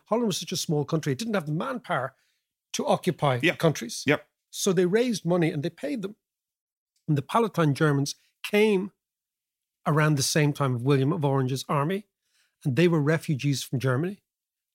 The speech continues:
Speaker 1: And they're called Palatine because it's a Palatine Platz is a, a German area.
Speaker 2: Mm.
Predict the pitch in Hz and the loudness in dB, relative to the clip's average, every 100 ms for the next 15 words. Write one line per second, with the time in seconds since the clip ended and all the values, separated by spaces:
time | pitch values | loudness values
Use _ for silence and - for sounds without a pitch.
0 | _ - 147 139 135 131 151 - - 151 | _ -4 0 2 0 0 -4 -10 -8 -6
1 | - 147 - 196 190 160 127 123 123 147 | 0 -2 0 -2 -2 -2 -4 -6 -2 -2
2 | 123 _ _ _ _ - 165 - 147 123 | -2 _ _ _ _ -2 -2 0 -2 -2
3 | 156 - - 117 127 127 - 156 120 143 | -4 -4 -6 -4 -2 -4 -6 -8 -2 0
4 | 131 131 147 240 - 127 110 | 2 0 -2 -4 -2 0 0